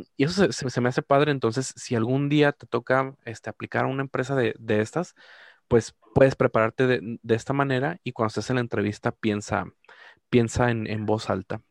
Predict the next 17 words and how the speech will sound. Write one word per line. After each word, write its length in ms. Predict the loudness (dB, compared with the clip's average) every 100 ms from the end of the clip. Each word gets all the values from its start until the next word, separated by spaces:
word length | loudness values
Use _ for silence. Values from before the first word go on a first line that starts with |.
| _
Este, 360 | -10 -8 -6 -6 -8 -2
bueno, 240 | -2 -2 _ _ -20 -20 -20 -2
de, 220 | 2 2 2 0
platicando 360 | 0 2 2 2
un 40 |
poquito 320 | 0 -2 0
más 160 | 2 4
de, 140 | 4
de 120 | 4 0
mi 100 | -2
experiencia 640 | -2 0 0 0 -2 -4 -6
en, 420 | -6 -6 -6 -10 -10
en 240 | -8 -8 -6
cuando 220 | -4 -4
entré 160 | -2 -2
a 180 | 0 0
Wiseline, 440 | 2 2 0 -2